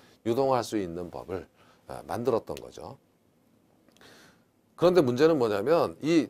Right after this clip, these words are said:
특수 목적 회사가, 이게 페이퍼 컴퍼니죠. 실체가 없는 회사가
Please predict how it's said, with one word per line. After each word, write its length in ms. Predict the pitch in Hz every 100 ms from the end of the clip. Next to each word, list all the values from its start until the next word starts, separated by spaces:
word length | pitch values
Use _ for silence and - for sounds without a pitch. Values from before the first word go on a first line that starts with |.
| -
특수 240 | - 196 214
목적 400 | 190 156 165 -
회사가, 560 | 120 127 113 101 92 -
이게 180 | 139 143
페이퍼 340 | - 196 202
컴퍼니죠. 640 | - 143 - 101 71 76 76 _ _ _ -
실체가 500 | - 196 190 190 175
없는 320 | 117 110 147 139
회사가 640 | 107 107 98 117 127 120